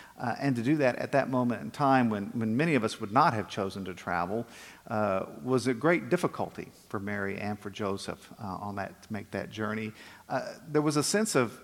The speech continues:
being in a place where your future was not in control, where your decisions didn't matter, uh, where other people were telling you what to do and you were having to be very careful, and all of that also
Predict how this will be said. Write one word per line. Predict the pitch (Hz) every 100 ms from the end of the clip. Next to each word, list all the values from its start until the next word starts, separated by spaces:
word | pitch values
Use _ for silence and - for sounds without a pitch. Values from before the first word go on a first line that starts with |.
| - 110
being | 123 190 220
in | 175
a |
place | - 135 151 160 117
where | 110 107 - 127
your | 113 113 120
future | - 123 123 147
was | 120 104 92 104
not | 95 101 - -
in | 117
control, | - 98 - 98 110 151 165 - - - _ 107
where | 107 104
your | 101 113
decisions | 104 - 104 139 139
didn't | - 104 117 101
matter, | 90 85 117 185 - - - -
uh, | 95 98
where | 107 104
other | 127 147
people | - 165 143
were | 120
telling | - 127 135 131
you | 131
what | 113 131 -
to | 127
do | 110 113 135 147
and | 104 98 - - - _
you | 117
were | 110
having | 101 120 120
to | 104
be | 104
very | 92 107 120 - -
careful, | 110 - 151 160 - - -
and | 123 -
all | 131 160 190
of | 143
that | 135 147 - - -
also | 135 156 - 160